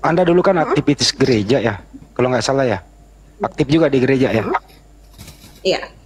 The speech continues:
Speaker 2: banget. Sama
Speaker 1: Apa itu,
Speaker 2: ayam
Speaker 1: apa
Speaker 2: sih,
Speaker 1: itu
Speaker 2: tapi nggak
Speaker 1: semudah itu Anda tinggalkan itu, memeluk Islam?
Speaker 2: Enggak loh.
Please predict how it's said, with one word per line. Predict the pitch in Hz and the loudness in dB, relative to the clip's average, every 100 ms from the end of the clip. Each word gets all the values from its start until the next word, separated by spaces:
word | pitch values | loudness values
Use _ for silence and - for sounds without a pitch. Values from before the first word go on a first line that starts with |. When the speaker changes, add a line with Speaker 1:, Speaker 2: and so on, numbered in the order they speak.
| - | -4
Speaker 2:
banget. | 175 190 240 - - - - | -2 0 -2 -4 -12 -20 -12
Sama | - 180 214 220 - - | -4 0 0 -2 -6 -6
Speaker 1:
Apa | 170 220 | -4 0
itu, | 220 240 220 | 0 2 2
Speaker 2:
ayam | 180 180 220 | 2 0 0
Speaker 1:
apa | 208 | -2
Speaker 2:
sih, | |
Speaker 1:
itu | 208 247 | 0 2
Speaker 2:
tapi | 214 | 2
nggak | 214 | 2
Speaker 1:
semudah | 196 220 196 | 2 2 2
itu | 214 - 196 | 0 0 0
Anda | 165 165 | 2 0
tinggalkan | 160 156 151 160 165 | 2 2 2 0 2
itu, | 185 175 | 0 2
memeluk | 120 113 117 139 139 | 0 0 0 0 2
Islam? | 151 - 127 107 104 - - - - - - - - - - - - - - - - - - - - | 0 0 -2 -4 -8 -20 -20 -20 -20 -20 -20 -20 -20 -20 -20 -20 -20 -20 -20 -20 -20 -20 -20 -12 -2
Speaker 2:
Enggak | 214 226 190 | 0 2 2
loh. | 151 | 0